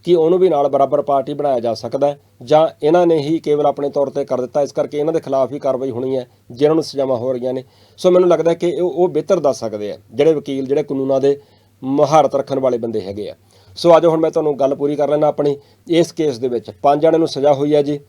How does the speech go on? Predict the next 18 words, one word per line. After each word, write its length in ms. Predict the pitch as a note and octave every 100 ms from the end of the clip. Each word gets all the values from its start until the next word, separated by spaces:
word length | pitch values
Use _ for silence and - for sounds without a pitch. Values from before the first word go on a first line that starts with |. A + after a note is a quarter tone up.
| _ _ _
ਸੋ 160 | D#3+ E3+
ਇਸ 100 | D#3
ਕੇਸ 220 | E3+ D3+
ਦੇ 80 | E3
ਵਿੱਚ 180 | E3+ D3+
ਜਿਹੜੇ 180 | E3
ਹੋਰ 240 | C3+ C#3+ D#3+
ਪੰਜ 260 | - C#3 B2+
ਜਣੇ 320 | C#3+ C#3+ C3+ _ _ A2
ਜਿਨ੍ਹਾਂ 240 | D3+ D#3+
ਨੂੰ 200 | E3 C#3+
ਅਦਾਲਤ 340 | C3+ C#3 C#3
ਦੇ 80 | D3
ਵੱਲੋਂ 160 | D#3 D3
ਸਜ਼ਾ 260 | C#3 C#3
ਨਹੀਂ 180 | C3+ D3+
ਮਿਲ 160 | E3+ -
ਸਕੀ 360 | C#3+ C3+ C#3+